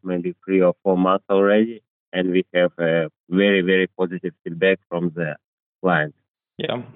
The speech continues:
Speaker 2: yeah. Uh, I would, uh, uh, just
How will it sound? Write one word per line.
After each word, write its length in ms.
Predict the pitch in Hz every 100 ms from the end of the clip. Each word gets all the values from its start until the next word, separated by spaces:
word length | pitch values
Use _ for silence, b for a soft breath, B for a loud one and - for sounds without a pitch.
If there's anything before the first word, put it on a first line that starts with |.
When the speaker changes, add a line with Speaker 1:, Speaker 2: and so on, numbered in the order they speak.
| 113
Speaker 2:
yeah. 220 | 107 101 104 _ B B B B B B -
Uh, 380 | 110 113 113 110 - -
I 60 |
would, 240 | 143 147 143
uh, 320 | 151 143 139 127 - - - -
uh, 140 | 123 107
just 260 | 117 110